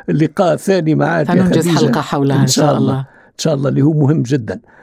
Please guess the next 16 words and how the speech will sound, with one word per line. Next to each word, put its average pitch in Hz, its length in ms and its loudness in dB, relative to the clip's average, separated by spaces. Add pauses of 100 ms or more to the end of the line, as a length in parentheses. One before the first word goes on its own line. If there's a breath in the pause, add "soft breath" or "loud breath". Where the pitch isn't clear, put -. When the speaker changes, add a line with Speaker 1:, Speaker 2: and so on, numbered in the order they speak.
(260 loud breath)
Speaker 1:
فاقترح 247 880 -4
الرجلان 214 560 0
هذه 151 460 -4
ال-، 139 180 -14
العملية 151 580 -4
وتمت، 277 540 -2 (720 soft breath)
فاجتمع 254 640 -2
واحد 240 320 -4
وخمسين 269 540 0
دولة 208 360 -4 (120)
إسلامية، 151 580 -4 (680 soft breath)
فاكتشف 247 560 -2
البرتستاني 233 840 -2
أن 233 160 4
الموريتاني 202 960 0
يشبهه 247 680 -2